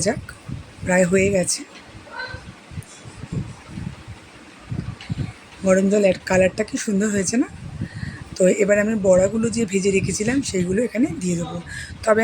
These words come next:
আমার এতটুকু জলে এটা হবে না, আমার আরেকটু জল দিতে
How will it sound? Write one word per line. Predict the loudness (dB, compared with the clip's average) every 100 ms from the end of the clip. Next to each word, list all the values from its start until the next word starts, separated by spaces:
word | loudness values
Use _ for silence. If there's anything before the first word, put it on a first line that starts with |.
| 4
আমার | 2 0 -2
এতটুকু | -2 -4 -6 -2 2 6
জলে | 8 6 4
এটা | 0 -2
হবে | -2 4 4
না, | 4 0 0
আমার | 0 0 -2 -4 -8 -8 -10 -2
আরেকটু | 4 4 2 -2 4
জল | 6 4 2
দিতে | -2